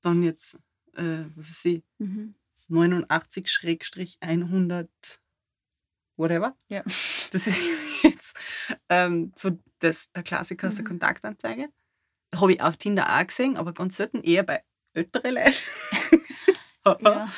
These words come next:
Speaker 2: die, die Printkontaktanzeigen
Speaker 1: Also so, ja, so
Speaker 2: angemacht haben.
Speaker 1: fü-, fünfzig plus oder
Speaker 2: Mhm.
Speaker 1: fünfundvierzig plus, so viel, so viel
Speaker 2: Mhm.
Speaker 1: gibt's von denen auf Tinder eh nicht. Also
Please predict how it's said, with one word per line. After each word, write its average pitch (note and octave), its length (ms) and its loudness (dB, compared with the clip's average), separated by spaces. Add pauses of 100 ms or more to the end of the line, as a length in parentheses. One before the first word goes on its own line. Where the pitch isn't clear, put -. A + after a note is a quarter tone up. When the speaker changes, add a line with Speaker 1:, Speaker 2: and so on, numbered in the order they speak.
(180)
Speaker 2:
die, G#3 220 -2
die G#3 100 -8
Printkontaktanzeigen G3 600 -2
Speaker 1:
Also F#3+ 200 6
so, F3+ 480 4
ja, G3 140 8
so E3+ 200 2
Speaker 2:
angemacht E3 140 0
haben. F#3 200 0 (380)
Speaker 1:
fü-, - 60 -18 (100)
fünfzig - 220 -12 (100)
plus A3+ 480 -6
oder E3+ 180 4
Speaker 2:
Mhm. A3 40 -4
Speaker 1:
fünfundvierzig F#3+ 560 -2
plus, G#3+ 260 -10
so G3+ 120 -6
viel, G3 260 -6
so F#3+ 140 0
viel G3 160 -4
Speaker 2:
Mhm. - 40 -4
Speaker 1:
gibt's - 220 -10
von F#3+ 160 2
denen F#3 240 2
auf F3 100 -12
Tinder G#3 260 -6
eh F#3 80 -6
nicht. A3+ 140 -8 (1120)
Also E3 320 4